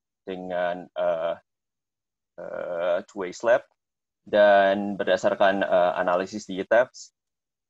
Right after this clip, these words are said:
fundamental period atau periode dasarnya adalah satu koma enam tujuh second.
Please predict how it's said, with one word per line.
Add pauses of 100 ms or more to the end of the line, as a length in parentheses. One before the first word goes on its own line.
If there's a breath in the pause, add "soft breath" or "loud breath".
(220)
fundamental
period
atau
periode
dasarnya
adalah
satu (400)
koma
enam
tujuh
second.